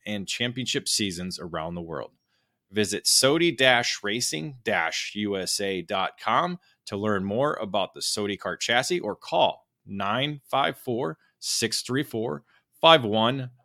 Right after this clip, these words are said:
one one to become part of the Sodi Racing U S A network today. Sodi Kart, the world leader in the karting industry.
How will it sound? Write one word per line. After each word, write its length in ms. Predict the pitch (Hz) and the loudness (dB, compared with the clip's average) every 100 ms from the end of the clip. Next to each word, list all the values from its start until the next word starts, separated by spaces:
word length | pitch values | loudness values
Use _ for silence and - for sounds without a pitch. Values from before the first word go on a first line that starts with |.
| _ | _
one 540 | - 95 104 117 156 120 | -16 -10 -2 0 0 -4
one 400 | 95 85 101 101 | -4 -6 -8 -10
to 120 | - 95 | -10 -8
become 340 | 95 113 98 | -4 -2 -2
part 360 | - 123 160 - | 2 2 2 -4
of 100 | 87 | -6
the 60 | |
Sodi 440 | 82 - 127 160 147 | -2 0 2 0 0
Racing 380 | 131 131 131 | 0 0 -2
U 160 | 113 117 | 0 0
S 160 | 117 120 | 0 2
A 100 | 117 | 2
network 520 | 98 104 101 104 - | 0 -2 -4 -6 -4
today. 420 | 107 90 67 - _ _ _ _ - | -4 -2 -4 -8 _ _ _ _ -2
Sodi 420 | - 131 127 - | 2 6 4 2
Kart, 200 | 82 - _ _ _ _ | -4 -4 _ _ _ _
the 80 | 92 | -8
world 360 | 85 92 110 | -2 0 0
leader 460 | 104 107 90 85 - - | 0 0 0 -2 -6 -10
in 160 | 87 | -6
the 80 | 87 | -6
karting 380 | - 85 87 87 | -4 -2 -2 -4
industry. 640 | 85 82 76 - 65 - | -6 -6 -8 -8 -8 -10